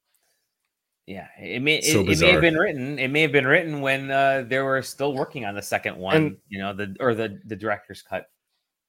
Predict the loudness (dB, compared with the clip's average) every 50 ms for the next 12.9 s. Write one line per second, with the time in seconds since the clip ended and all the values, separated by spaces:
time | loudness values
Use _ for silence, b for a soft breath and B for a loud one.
0 | _ _ _ _ _ _ _ _ 2 4 6 6 8 8 10 10 10 12 12 12
1 | 10 8 4 4 8 8 8 8 8 4 2 _ 2 2 2 6 8 8 8 8
2 | 6 4 4 4 4 6 8 6 6 6 4 4 4 4 4 2 2 2 2 4
3 | 6 6 6 6 6 6 6 8 8 8 8 6 6 6 6 8 8 8 8 8
4 | 6 8 8 8 6 6 6 4 4 4 4 2 2 0 0 0 0 0 0 2
5 | 2 4 4 4 6 8 8 8 8 6 4 2 6 8 8 10 10 10 8 8
6 | 8 8 8 6 4 4 2 2 2 2 2 2 2 2 2 2 0 0 -2 -4
7 | -10 -4 _ 8 8 8 8 6 2 4 4 4 6 4 4 4 6 6 6 6
8 | 6 6 6 6 6 4 2 0 0 4 6 8 8 10 8 8 6 4 b b
9 | b b b b b b b b _ 0 8 10 10 12 12 10 8 10 10 12
10 | 12 12 10 8 4 -2 0 4 6 8 10 10 10 10 10 10 10 10 10 10
11 | 10 8 6 4 6 6 6 6 6 4 2 2 4 4 4 4 2 0 0 0
12 | 0 2 2 2 4 4 4 6 6 6 6 4 2 0 -2 -2 -4 -6